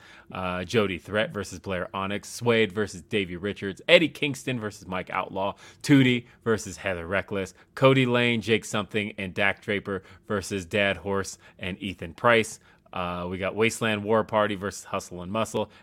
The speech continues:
and Myron Reed versus Camaro Jackson. Love it. Shout out Van Twin Blade, always with the Glory Pro <laughs> plugs. I mean, look, I mean, you're paying for these as Humper Chat, so they're basically paid ads, kinda.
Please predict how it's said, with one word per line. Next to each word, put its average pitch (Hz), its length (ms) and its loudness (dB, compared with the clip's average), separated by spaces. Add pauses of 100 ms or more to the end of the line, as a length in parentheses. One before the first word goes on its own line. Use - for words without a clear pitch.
and 92 140 -8
Myron 110 380 6
Reed 104 200 -2
versus 95 280 -8
Camaro 90 460 -6
Jackson. 95 540 -2 (260)
Love 113 280 6
it. 117 180 2 (1700)
Shout 101 200 -2
out 90 80 -4
Van 87 160 -6
Twin 87 200 -10
Blade, 85 320 -10 (160)
always 90 320 -6
with 87 200 -10
the 90 120 -10
Glory 87 380 -10
Pro 90 580 -8 (160)
<laughs> 135 180 -2
plugs. 139 540 6 (1200)
I 104 60 -6
mean, 113 320 4
look, 151 240 4 (500)
I 87 40 -10
mean, 85 300 -12 (120)
you're 87 180 -8
paying 107 300 -2
for 101 160 -6
these 101 260 -4
as 101 140 -4
Humper 113 240 -4
Chat, 92 260 -6
so 90 120 -10
they're 92 120 -8
basically 90 460 -14
paid 98 300 -8
ads, 107 260 -2
kinda. 85 360 -12